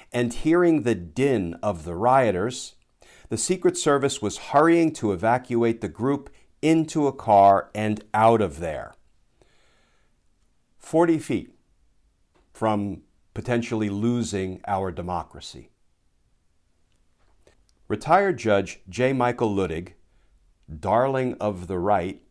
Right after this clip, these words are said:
who advised Pence on the vice presidential role on January sixth, told the panel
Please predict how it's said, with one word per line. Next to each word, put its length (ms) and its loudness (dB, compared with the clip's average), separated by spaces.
who 160 4
advised 580 4
Pence 480 -4
on 140 -4
the 60 -6
vice 260 2
presidential 760 -2
role 440 2
on 240 -6
January 640 -6
sixth, 560 -8
told 360 2
the 100 0
panel 600 -4